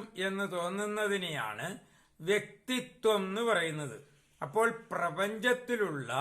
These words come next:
ഏതൊരവസ്ഥയ്ക്കും അതതിൻ്റേതായിട്ടുള്ള വ്യക്തിത്വങ്ങൾ ഉണ്ട്, ഇല്ലേ? സോളാർ സിസ്റ്റം എന്ന് പറഞ്ഞപ്പോൾ ഒരു വ്യക്തിത്വം അവിടെ വന്നു. സോളാർ സിസ്റ്റത്തെ ഒന്ന് വരയ്ക്കാൻ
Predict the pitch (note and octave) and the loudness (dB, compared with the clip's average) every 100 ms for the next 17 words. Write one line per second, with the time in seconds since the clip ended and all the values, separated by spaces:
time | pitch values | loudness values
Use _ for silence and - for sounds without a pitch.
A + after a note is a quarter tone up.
0 | F3 - - _ _ _ - D3 F3+ G3 | 2 0 -10 _ _ _ -10 -4 0 6
1 | A3+ C4 C#4 C#4 C4 A3 F#3 C#3+ D3+ - | 8 10 10 10 8 6 4 2 -2 -2
2 | F#3 F#3 - G3+ A3 - - _ _ _ | -2 -2 0 0 -2 -10 -20 _ _ _
3 | _ - D#3 E3+ A#3 A3+ A#3+ B3 B3+ B3+ | _ -2 0 4 2 2 0 4 6 6
4 | A3+ F#3+ F3+ D#3 - E3+ E3+ F#3+ F3+ E3 | 8 8 6 0 -8 -8 -2 0 0 -2
5 | - - - A3 - - F3 D3 C#3 C#3 | -6 -14 -8 -6 -6 -10 -6 -4 -4 -4
6 | F3 F#3+ - A#2 G#2 G2+ D3 D#3+ A2 E2+ | -6 -8 -14 -14 -12 -4 0 0 -2 -10
7 | - _ _ _ _ _ _ _ _ F3+ | -20 _ _ _ _ _ _ _ _ -4
8 | F#3+ C3 - _ - G3 G#3+ A#3+ A#3+ B3 | -2 -4 -10 _ -2 4 6 8 10 10
9 | A#3 G3+ G3 - G3+ - - _ _ _ | 8 2 -2 2 2 2 -10 _ _ _
10 | F3 F#3 F#3 F#3+ G#3 G3 - - _ _ | -8 -6 -6 -2 0 0 -2 -20 _ _
11 | F#3+ A3+ G#3+ - A#3 - A#3+ A3+ G#3+ G3 | -4 0 0 -2 -6 2 4 6 4 4
12 | G3+ E3+ - _ _ _ - D#3+ F3+ A3+ | 2 -4 -8 _ _ _ -6 0 4 6
13 | B3 G3 A#3 - G#3+ G#3 G3+ F#3 F3+ E3+ | 6 4 -2 -2 0 2 0 0 0 0
14 | D#3 G#3+ | 4 4